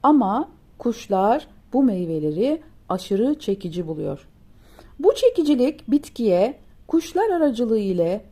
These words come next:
tohumlarının saçılması için garanti sağlar. Bütün bu araştırmalar göstermiş ki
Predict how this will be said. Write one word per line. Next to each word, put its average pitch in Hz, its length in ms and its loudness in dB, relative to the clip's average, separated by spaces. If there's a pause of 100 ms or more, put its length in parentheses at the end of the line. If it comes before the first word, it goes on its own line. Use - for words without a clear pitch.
(120)
tohumlarının 285 720 4
saçılması 262 680 0
için 233 480 -4 (280)
garanti 175 460 -2
sağlar. 151 580 -8 (1800)
Bütün 381 260 2 (120)
bu 480 120 4
araştırmalar 370 720 2
göstermiş 302 720 0
ki - 240 -4